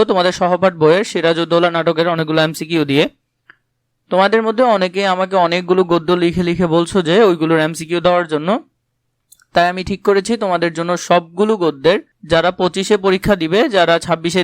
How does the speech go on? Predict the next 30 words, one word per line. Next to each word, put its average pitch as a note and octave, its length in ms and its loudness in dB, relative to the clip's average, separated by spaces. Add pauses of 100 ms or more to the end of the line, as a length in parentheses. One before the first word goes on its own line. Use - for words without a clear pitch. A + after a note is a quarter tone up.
দিবে, D3+ 160 0 (180)
নতুন F3+ 240 -4
করে G#3 120 4 (100)
যেসব G3 300 0
প্রবন্ধ, F#3+ 340 0 (320)
কবিতা F#3 340 0 (260)
সংযুক্ত F#3 320 -2 (100)
হয়েছে, F#3+ 260 2 (120)
সবগুলো F3 340 0 (120)
কবিতা E3 340 2
এবং F3 100 0 (100)
প্রবন্ধের E3 400 2 (100)
ধারাবাহিকভাবে G3 720 2 (140)
এমসিকিউর F#3+ 560 -4
ভিডিও G3+ 280 0 (160)
এবং F#3 140 0 (160)
ব্যাখ্যা D#3+ 320 0
তো G3 100 0
আমি F#3+ 200 -2
অনেকগুলো F3+ 420 2
দিয়েছি, F#3+ 340 0 (520)
সাথে E3+ 260 0 (120)
এমসিকিউর F#3 540 -4
পর্ব F3+ 180 2 (140)
এখন G#3 140 -6 (100)
ধারাবাহিকভাবে F#3 680 2 (100)
দিতে F#3 220 -4
থাকবো। C#3 240 -4 (200)
চলো F3 260 2
আমরা F#3+ 160 2